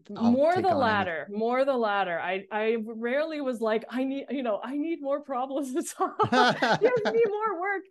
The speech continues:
Speaker 2: Uh, and that didn't happen so <laughs> often, maybe once. Uh, but no, most of the time it was like, give, give you a challenge. "Oh, oh, you solved that pretty well. Okay, well, here's the next challenge, maybe a bit
Speaker 1: Mm-hmm.
Speaker 2: bigger, maybe a different t-, type. Oh,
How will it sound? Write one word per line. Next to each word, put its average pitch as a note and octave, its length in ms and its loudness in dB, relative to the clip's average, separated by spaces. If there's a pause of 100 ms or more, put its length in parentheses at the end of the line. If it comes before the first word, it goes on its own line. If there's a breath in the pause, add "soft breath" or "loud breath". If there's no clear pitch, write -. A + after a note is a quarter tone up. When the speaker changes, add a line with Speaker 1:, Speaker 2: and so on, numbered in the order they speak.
(140)
Speaker 2:
Uh, C4 580 2
and D4+ 100 0
that G#4 140 -2
didn't F#4+ 220 4
happen C#4 300 0
so C4+ 140 -2
<laughs> A#3 160 0
often, A#3+ 320 -4
maybe B3+ 320 -2
once. A#3 320 -6 (480 loud breath)
Uh, A#3 220 0
but C4 180 -2
no, C#4+ 240 0
most C#4 240 -4
of C#4+ 60 -12
the D4 80 -8
time A#3+ 200 -4
it A#3 40 0
was A3+ 140 0
like, G3 260 -2 (180)
give, G3+ 180 -4 (200)
give G#3 180 0
you A#3 140 -2
a A#3 40 0
challenge. G3+ 520 -6
"Oh, B3+ 280 0 (200)
oh, B3 260 -6 (120)
you E4 140 -2
solved G#4+ 280 -4
that F3 160 -2
pretty F#3 220 -6
well. E3 300 -6 (100)
Okay, C#4 240 -2
well, A#3+ 160 -4
here's D4 220 -6
the D4+ 80 -6
next F4+ 260 -4
challenge, E3 440 -12 (120)
maybe E3 220 -8
a F3+ 40 -4
bit G#3+ 120 -2
Speaker 1:
Mm-hmm. - 60 -12
Speaker 2:
bigger, G3 420 -6
maybe D#3+ 240 -10
a F3+ 40 -6
different G3 340 -8
t-, C4+ 180 -10
type. F3 240 -4
Oh, - 260 -2